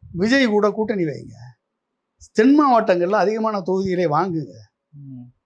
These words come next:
Speaker 1: வட மாவட்டங்கள்ல பாமக விஜயோட அதிகமான தொகுதியில வாங்கணும்.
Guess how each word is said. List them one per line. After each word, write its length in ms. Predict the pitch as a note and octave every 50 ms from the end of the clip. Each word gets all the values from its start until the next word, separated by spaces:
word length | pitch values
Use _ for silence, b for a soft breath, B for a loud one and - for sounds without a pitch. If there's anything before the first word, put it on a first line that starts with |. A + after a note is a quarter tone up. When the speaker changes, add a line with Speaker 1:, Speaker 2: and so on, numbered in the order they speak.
| _ _ -
Speaker 1:
வட 200 | E3 G3 B3+ C4+
மாவட்டங்கள்ல 580 | C#4 C4 B3 A3 G#3+ G#3 G3+ F#3+ F#3+ G3 G#3 F3+ -
பாமக 680 | G3+ A3 A#3+ A#3+ A3 G#3 F3+ - F#3+ F#3 F3+ F3 E3+ - _ _ _ _ _ _ -
விஜயோட 420 | F#3+ F#3 A3+ B3 A#3+ G#3 G#3 G3+
அதிகமான 480 | G3+ F#3 F3 G3+ G#3+ G#3+ G3+ G3 G3+ F#3+
தொகுதியில 380 | F3+ F#3 F3 F#3+ F#3+ F3 E3
வாங்கணும். 420 | D#3+ D#3 D#3+ E3 D#3 C#3+ A#2 -